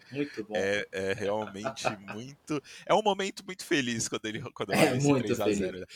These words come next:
Speaker 2: Eu confesso que como eu não tava cobrindo, eu tava assistindo de fora ali, eu falei, "Putz, uns cinco joguinhos ia ser legal."
Speaker 1: Eu tenho que te contar uma história depois, que quando eu tava na final do C B L O dois mil e dezenove,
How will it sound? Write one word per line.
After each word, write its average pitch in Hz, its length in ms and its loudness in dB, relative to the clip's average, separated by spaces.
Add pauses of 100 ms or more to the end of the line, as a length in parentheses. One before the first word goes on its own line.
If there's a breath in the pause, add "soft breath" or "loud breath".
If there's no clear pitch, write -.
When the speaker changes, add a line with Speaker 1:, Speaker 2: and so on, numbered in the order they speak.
(140 loud breath)
Speaker 2:
Eu 165 240 6
confesso 156 520 0
que 147 120 -10
como 139 220 0
eu 139 80 -4
não 135 140 -6
tava 127 260 0
cobrindo, 127 520 0
eu 131 100 0
tava 117 220 0
assistindo 123 260 -10
de 113 160 -10
fora 107 340 0
ali, 101 160 -2
eu 117 100 -2
falei, 110 220 -4
"Putz, - 420 -8
uns - 300 -4
cinco - 380 -6
joguinhos 113 560 -2
ia 127 120 4
ser 127 180 2
legal." 120 380 0
Speaker 1:
Eu 135 80 6
tenho 170 140 8
que 185 60 0
te - 80 -2
contar 160 320 8
uma 151 120 10
história 120 460 10
depois, 104 540 4
que 110 120 0
quando 120 260 4
eu 123 120 4
tava 120 260 6
na 113 120 4
final 117 280 4
do 113 220 2
C 110 180 -2
B 113 60 4
L 110 100 2
O 113 80 4
dois 113 140 2
mil 113 100 2
e 104 40 0
dezenove, 104 520 2